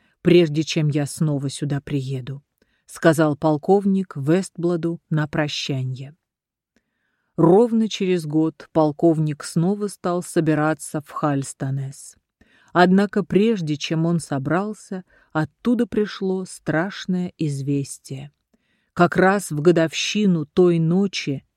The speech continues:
что Беренкройц провел в усадьбе, унтер-офицер Вестблат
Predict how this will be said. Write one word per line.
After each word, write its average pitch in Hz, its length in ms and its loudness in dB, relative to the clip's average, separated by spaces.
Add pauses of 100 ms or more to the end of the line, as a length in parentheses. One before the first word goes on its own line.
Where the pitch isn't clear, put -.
(240)
что - 240 2
Беренкройц 180 920 2
провел 165 500 0
в 143 100 -6
усадьбе, 185 720 -6 (400)
унтер-офицер 170 1000 2
Вестблат 180 800 -6